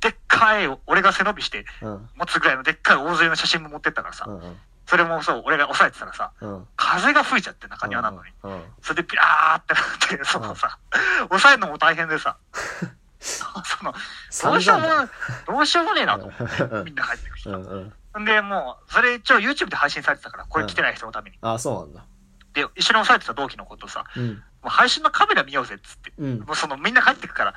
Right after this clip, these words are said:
Speaker 2: うん。
Speaker 1: 「配信のカメラだけ見てようぜ」っつって。
Speaker 2: うんうんうん。
Speaker 1: 二人で睨んでたけどね、カメラをね。カメラ目線でずっと。<laughs>
Speaker 2: うん。
Speaker 1: 爪痕残さなきゃっていう。
Speaker 2: うん。
Speaker 1: その、カメラ越しにね。
Speaker 2: うんうんうん。
Speaker 1: で、っていうので、
Speaker 2: はい。
Speaker 1: まあ、やってさ。
Speaker 2: うん。
Speaker 1: で、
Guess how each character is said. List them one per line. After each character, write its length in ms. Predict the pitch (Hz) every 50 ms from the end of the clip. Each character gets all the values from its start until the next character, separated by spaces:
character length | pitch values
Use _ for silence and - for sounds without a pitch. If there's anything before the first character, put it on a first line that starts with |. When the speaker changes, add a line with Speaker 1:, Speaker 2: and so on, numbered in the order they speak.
| - -
Speaker 2:
う 40 | 127
ん。 40 | 123
Speaker 1:
「配 140 | 240 262 254
信 120 | - 285
の 140 | 269 269 262
カ 180 | - - 285 294
メ 120 | 285 277
ラ 180 | 208 160 123 117 -
だ 120 | - 131 -
け 120 | - 156
見 140 | 156 180 180
て 80 | -
よ 100 | 131 101
う 40 | 98
ぜ」 100 | - 101 107
っ 0 |
つ 40 |
っ 240 | 113 110 98 101 98
て。 80 | 92 98
Speaker 2:
う 20 |
ん 40 | 98
う 20 |
ん 20 | 92
う 20 |
ん。 20 | 90 - - - -
Speaker 1:
二 160 | - - -
人 80 | 143
で 160 | - 123 110 - - - - - - - - - - - -
睨 200 | 185 175 - -
ん 40 | 113
で 60 | -
た 60 | -
け 0 | 95
ど 60 | -
ね、 60 | -
カ 140 | - - -
メ 60 | -
ラ 80 | - 95
を 40 | 101
ね。 60 | -
カ 120 | - -
メ 60 | -
ラ 60 | 165 -
目 100 | - -
線 140 | - -
で 80 | 294 -
ず 100 | - 320
っ 60 | 294
と。 140 | - - 1077
<laughs> 1300 | - - - - - - 494 - - 392 - - - - - - - - - - 311 311 311 302 254 -
Speaker 2:
う 20 |
ん。 40 | - - - - - 523 494 - - - -
Speaker 1:
爪 220 | - 190 185 226 226
痕 120 | 214 208
残 220 | 208 214 - 214
さ 80 | 208 -
な 80 | 143 131
き 60 | -
ゃ 40 | -
っ 20 |
て 60 | - 113
い 60 | 110
う。 40 | 123
Speaker 2:
う 20 |
ん。 20 | 123 - - 185
Speaker 1:
そ 120 | - - 311
の、 140 | - - -
カ 140 | 302 240 -
メ 80 | -
ラ 80 | 185 190
越 140 | - 185 190
し 100 | - 202
に 140 | 180 180 175
ね。 140 | 190 226 - - - - - - 339 330 - -
Speaker 2:
う 20 |
ん 40 | -
う 80 | - -
ん 40 | -
う 20 |
ん。 40 | 92
Speaker 1:
で、 100 | 151 147
っ 40 | - 90 - - - - - -
て 80 | - 156
い 300 | 160 156 156 156 156 147
う 40 | 135
の 120 | 113 107
で、 260 | 98 101 101 98 92 - -
Speaker 2:
は 160 | - 101 90
い。 100 | 78 - - - - - - 143
Speaker 1:
ま 200 | 151 135 120 110
あ、 60 | 113
や 80 | 110
っ 40 | 110 -
て 180 | _ _ -
さ。 160 | - - - - - - - -
Speaker 2:
う 60 | 95
ん。 40 | 87
Speaker 1:
で、 80 | 78